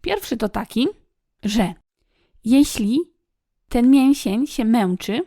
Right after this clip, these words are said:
wraz z wysiłkiem, więc i samokontrola słabnie z biegiem czasu i wysiłku.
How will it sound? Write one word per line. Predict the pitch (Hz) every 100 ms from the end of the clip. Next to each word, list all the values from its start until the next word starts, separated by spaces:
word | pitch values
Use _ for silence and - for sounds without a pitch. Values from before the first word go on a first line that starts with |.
| -
wraz | 185 220 247 226
z |
wysiłkiem, | 196 214 - 190 196 - 233 403 _ _ _ _ _ _ _ -
więc | 254 330 -
i | 269 370
samokontrola | - 269 247 247 - 190 185 349 320 202 285 381
słabnie | - - 233 - 202 294
z | 226
biegiem | 240 220 208
czasu | - 247 -
i | 214
wysiłku. | 196 - 165 185 -